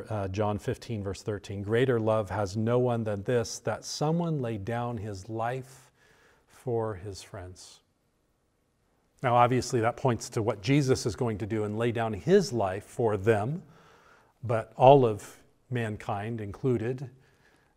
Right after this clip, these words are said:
uh, both then at that point, but even now that he lays down his life. And he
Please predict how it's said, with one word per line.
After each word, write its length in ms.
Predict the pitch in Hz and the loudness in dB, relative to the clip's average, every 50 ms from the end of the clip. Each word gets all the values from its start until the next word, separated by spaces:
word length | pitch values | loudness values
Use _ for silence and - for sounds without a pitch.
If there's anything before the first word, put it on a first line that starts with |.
| _ _ - - - - | _ _ -20 -20 -18 -12
uh, 200 | 113 104 101 104 101 | -12 -10 -10 -10 -8
both 480 | 95 98 120 117 110 107 - - - - _ _ _ _ _ _ _ _ _ _ _ _ _ _ _ _ - | -2 2 2 2 2 2 -2 -8 -20 -20 _ _ _ _ _ _ _ _ _ _ _ _ _ _ _ _ -8
then 440 | 113 101 110 120 120 117 123 - 131 | -4 -2 0 0 2 2 0 -2 -4
at 120 | 107 - | -4 0
that 240 | - 123 123 - - | 2 2 2 0 -4
point, 320 | - - 117 127 147 143 - - | -6 -6 -6 -6 -6 -10 -8 -6
but 160 | 123 113 117 | -4 -2 -2
even 260 | 120 120 120 127 123 | 0 0 0 0 0
now 320 | 120 135 156 135 104 98 | 0 0 0 0 0 -4
that 160 | 101 104 107 101 | -6 -8 -10 -8
he 160 | - 127 117 | -4 -4 -2
lays 340 | 110 110 113 117 113 98 101 | 0 2 2 2 0 -2 -2
down 320 | 107 110 107 107 107 107 | -4 -4 -4 -4 -6 -6
his 460 | 90 107 110 101 101 - - - - | -6 -6 -6 -6 -8 -10 -12 -10 -6
life. 380 | 117 117 113 110 107 - - - | -2 -2 -2 -2 -4 -8 -8 -6
And 120 | 120 117 | -6 -6
he 320 | - - 151 135 123 120 | -4 -4 -4 -4 -4 -4